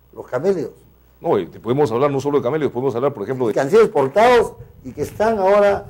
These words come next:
Speaker 1: con éxito reproduciéndose en otros países del
Speaker 2: en
Speaker 1: mundo.
Speaker 2: otros países del mundo,
Speaker 1: ¿Cierto?
Speaker 2: Australia, California.
Speaker 1: Así es.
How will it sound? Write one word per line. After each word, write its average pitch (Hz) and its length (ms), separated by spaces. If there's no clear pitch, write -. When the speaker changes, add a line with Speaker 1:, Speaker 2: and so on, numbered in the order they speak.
Speaker 1:
con 135 220
éxito 202 520
reproduciéndose 170 1000
en 151 100
otros 202 260
países 196 220
del 196 100
Speaker 2:
en 208 60
Speaker 1:
mundo. 214 80
Speaker 2:
otros 104 160
países 98 200
del 92 100
mundo, 117 280
Speaker 1:
¿Cierto? 202 140
Speaker 2:
Australia, 117 640
California. 110 460
Speaker 1:
Así 185 220
es. 147 200